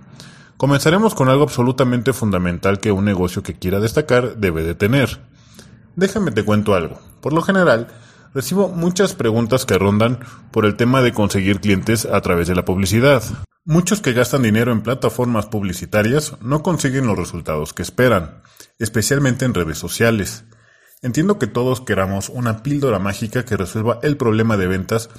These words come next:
de manera similar a como se resuelven los problemas de plomería. Pero estos son negocios y las soluciones no siempre son tan directas.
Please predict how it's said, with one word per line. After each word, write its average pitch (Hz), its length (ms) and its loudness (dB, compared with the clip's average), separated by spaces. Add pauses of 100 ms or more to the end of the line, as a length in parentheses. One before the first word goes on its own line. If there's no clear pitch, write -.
(200)
de 139 80 -6
manera 156 300 2
similar 113 400 2
a 131 80 0
como 98 240 -2
se 98 100 -2
resuelven 110 380 -2
los 101 100 -4
problemas 87 420 -2
de 90 100 -4
plomería. 107 680 0 (760)
Pero 156 140 2
estos 202 160 0
son 175 140 0
negocios 110 560 0
y 113 80 -2
las 104 140 0
soluciones 131 420 2
no 135 160 2
siempre 123 340 -2
son 95 220 -4
tan 92 140 -2
directas. 95 580 -2